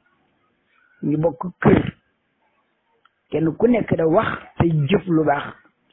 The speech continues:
sa digganteeg sa morom. Loolu jàng war nañ ko jàng. Loolu boo demee tey ba léegi Fatima Umul Banin ca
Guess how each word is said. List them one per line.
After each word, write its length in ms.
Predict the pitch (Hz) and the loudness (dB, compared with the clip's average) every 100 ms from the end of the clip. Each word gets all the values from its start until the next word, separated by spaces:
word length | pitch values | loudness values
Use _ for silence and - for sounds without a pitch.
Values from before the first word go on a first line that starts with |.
| - | -8
sa 80 | 165 | -4
digganteeg 400 | 147 143 131 - | -2 -4 -4 -6
sa 100 | 131 | -6
morom. 240 | 110 87 _ _ _ _ _ _ _ _ _ _ _ _ _ _ _ _ - _ - | -6 -8 _ _ _ _ _ _ _ _ _ _ _ _ _ _ _ _ -20 _ -10
Loolu 180 | 156 233 | -4 -2
jàng 180 | 254 254 | 0 0
war 100 | 254 | 0
nañ 180 | 254 233 | 0 0
ko 80 | 269 | 0
jàng. 280 | 240 214 185 _ _ _ _ _ _ - - - _ _ _ - - _ _ _ _ _ - - _ _ - | -2 -4 -10 _ _ _ _ _ _ -20 -20 -20 _ _ _ -20 -20 _ _ _ _ _ -20 -20 _ _ 0
Loolu 500 | 190 202 208 311 _ _ _ _ _ _ _ _ _ _ - | 6 6 6 2 _ _ _ _ _ _ _ _ _ _ -6
boo 120 | 143 | -2
demee 240 | 170 208 196 | 0 2 2
tey 240 | 208 185 | 2 2
ba 120 | 175 | 4
léegi 280 | 269 269 196 | 4 4 0
Fatima 420 | 185 185 180 175 | 0 -2 0 0
Umul 200 | 185 180 165 | 2 2 4
Banin 340 | 160 147 139 - _ _ _ _ _ _ _ - - _ _ _ | 4 2 0 -6 _ _ _ _ _ _ _ -20 -20 _ _ _
ca 320 | 190 190 185 | 2 4 2